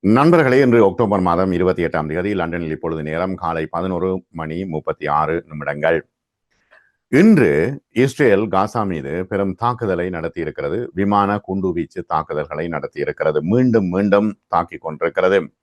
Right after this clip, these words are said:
இஸ்ரேல் மத்திய காசாவை தாக்கியிருக்கிறது. இது யுத்த நிறுத்த மீறல், பகிரங்கமான யுத்த நிறுத்த மீறல். ஆனால் இஸ்ரேல் செய்தால் அதை பற்றி அமெரிக்கா கேட்பதற்கு தயாராக இல்லை. ஹமாஸ் உறுப்பினர்களை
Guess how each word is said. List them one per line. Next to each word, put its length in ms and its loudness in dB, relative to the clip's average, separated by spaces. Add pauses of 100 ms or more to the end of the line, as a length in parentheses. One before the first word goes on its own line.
(720)
இஸ்ரேல் 640 2 (100)
மத்திய 440 -2
காசாவை 540 -4 (100)
தாக்கியிருக்கிறது. 640 -8 (680)
இது 460 4
யுத்த 320 0
நிறுத்த 400 2
மீறல், 480 0 (100)
பகிரங்கமான 560 -4
யுத்த 240 -8
நிறுத்த 360 -6
மீறல். 320 -8 (100)
ஆனால் 460 2 (460)
இஸ்ரேல் 380 2
செய்தால் 480 -4
அதை 220 -8
பற்றி 300 -6
அமெரிக்கா 440 -4
கேட்பதற்கு 580 -6
தயாராக 460 -4
இல்லை. 320 -6 (1400)
ஹமாஸ் 340 4
உறுப்பினர்களை 800 -2